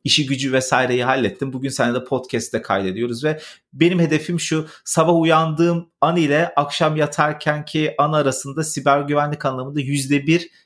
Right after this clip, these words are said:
kendimi geliştirmiş olmam lazım. Yüzde ikiyi hedeflemiyorum. Yüzde sıfır nokta beşte olmaz. Sadece yüzde bir. Tek baktığım şey bu. O yüzden az önceki dediğim makaleyi şu podcast bittikten sonra bir, bir saatimi ayırıp okuyacağım. Ve bunu ömür boyu yapmalarını öneriyorum herkese. Çok basit bir konu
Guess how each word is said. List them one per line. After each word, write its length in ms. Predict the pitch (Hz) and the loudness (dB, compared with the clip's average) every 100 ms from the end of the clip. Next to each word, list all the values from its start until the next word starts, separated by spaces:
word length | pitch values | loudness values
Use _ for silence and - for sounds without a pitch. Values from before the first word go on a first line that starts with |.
| _ | _
kendimi 380 | - 156 143 151 | 0 0 0 0
geliştirmiş 560 | 147 131 - 123 120 117 | 0 0 -2 -6 -6 -2
olmam 340 | 95 95 95 | -2 -2 -4
lazım. 340 | 87 92 95 95 _ | -4 -4 -8 -16 _
Yüzde 260 | 131 135 147 | -6 0 0
ikiyi 340 | 139 - 160 | 0 0 2
hedeflemiyorum. 760 | 147 143 139 151 139 117 139 147 | 4 4 2 0 0 0 0 -2
Yüzde 200 | 131 135 | -6 -4
sıfır 280 | - - 139 | -6 -6 -8
nokta 280 | 135 131 117 | -4 -2 0
beşte 280 | 120 - | 0 0
olmaz. 360 | 135 113 92 95 | 0 0 -2 -2
Sadece 260 | 156 117 131 | -2 -2 -4
yüzde 360 | 123 110 98 | -6 -4 -2
bir. 160 | 92 - _ _ - | -4 -8 _ _ -2
Tek 220 | 180 180 | -2 2
baktığım 340 | 139 - 135 127 | 0 2 -2 2
şey 240 | 143 123 | 0 2
bu. 180 | 98 - | 0 2
O 60 | |
yüzden 320 | 143 139 139 139 | 2 2 0 0
az 180 | 139 | -2
önceki 280 | 143 139 - | -2 -4 -2
dediğim 220 | 139 135 | 0 0
makaleyi 440 | 131 127 - 127 123 | 0 -2 0 0 -2
şu 160 | 127 | -4
podcast 380 | - 135 135 - | -4 -4 -4 -6
bittikten 460 | 123 - 123 143 131 | -10 -10 -4 -2 -2
sonra 340 | - 107 135 - - - | -4 -8 -8 -14 -14 -4
bir, 120 | 190 | 0
bir 40 | |
saatimi 380 | - 147 127 127 | 2 2 2 -2
ayırıp 220 | 135 147 | -2 0
okuyacağım. 400 | 120 - 90 87 - _ _ 156 | -4 -4 -4 -4 -6 _ _ -2
Ve 80 | |
bunu 140 | 147 156 | 2 4
ömür 240 | 151 135 | 4 4
boyu 160 | 113 107 | 4 4
yapmalarını 560 | 98 - 98 95 92 | 0 0 -2 0 0
öneriyorum 400 | 90 87 87 90 | -2 -2 -2 -4
herkese. 440 | 92 90 92 87 - _ | -6 -8 -10 -14 -16 _
Çok 200 | - 139 | -4 0
basit 300 | 127 120 123 | 0 0 -4
bir 80 | 117 | -6
konu 360 | 120 123 156 | -2 -2 -4